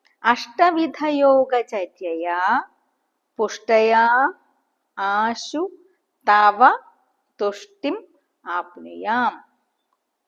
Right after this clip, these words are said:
पदच्छेदं। भवत् उपासनम् अष्टविधयोगचर्यया।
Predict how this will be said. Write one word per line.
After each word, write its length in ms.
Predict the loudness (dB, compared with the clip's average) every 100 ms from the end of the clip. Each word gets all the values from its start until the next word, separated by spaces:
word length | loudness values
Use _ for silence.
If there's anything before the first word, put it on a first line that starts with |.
| _ _ _ _ _ _ _ _ _ -6
पदच्छेदं। 800 | -4 -4 -6 -8 -8 -6 -4 -6 -8 _ _ _ _ -4
भवत् 640 | 2 2 4 0 0 0 0 0 -12 _ _ -10
उपासनम् 1000 | -10 -4 -4 -6 -10 -12 -8 -8 -10 -12 _ _ _ _ _ _ _ _ -4
अष्टविधयोगचर्यया। 4000 | -4 -4 -16 -2 0 0 -6 -20 _ _ -10 -6 -4 -4 0 0 0 -20 _ _ _ -6 -2 0 -2 -2 2 2 2 _ _ _ _ -10 -10 -12 -16 -14 -10 -6 -6 -6